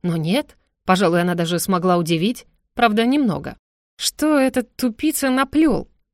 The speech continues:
Понизив тон, задала она вопрос, похоже, перебирая в уме многое.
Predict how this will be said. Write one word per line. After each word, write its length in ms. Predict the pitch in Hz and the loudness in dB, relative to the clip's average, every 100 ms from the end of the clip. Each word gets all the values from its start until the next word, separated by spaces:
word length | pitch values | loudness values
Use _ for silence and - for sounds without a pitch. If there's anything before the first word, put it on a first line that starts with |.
| _ | _
Понизив 460 | 170 170 165 156 - | -2 0 0 -4 -4
тон, 180 | 247 247 | -2 0
задала 380 | 180 175 180 175 | 0 0 0 0
она 140 | 170 | -2
вопрос, 460 | 180 - 254 165 - | -4 -2 -2 -4 -6
похоже, 440 | 165 180 165 160 | -6 -4 -4 -2
перебирая 500 | 202 202 208 190 156 | 0 2 2 0 -2
в 60 | 170 | -2
уме 200 | 185 196 | 0 2
многое. 520 | 208 214 143 147 | 2 0 -4 -10